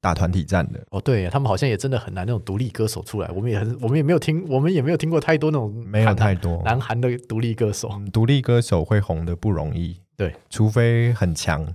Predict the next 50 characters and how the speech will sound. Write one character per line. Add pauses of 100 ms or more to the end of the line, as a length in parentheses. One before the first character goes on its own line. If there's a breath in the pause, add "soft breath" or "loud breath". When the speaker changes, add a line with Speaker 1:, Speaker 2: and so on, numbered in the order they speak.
(160)
Speaker 1:
要
么
就
是
很
不
红。 (300)
像，
Speaker 2:
<laughs>
Speaker 1:
像
I
U
或
者
是
Rain
这
种， (160)
要
么
就
是
大
天
王、
大
天
后。 (180 soft breath)
Speaker 2:
对。 (240 loud breath)
Speaker 1:
对，
要
么
就
是
真
的
你
可
能 (160)
比
较
少
听
过
这
样
子。 (160)
Speaker 2:
嗯
哼。
Speaker 1:
那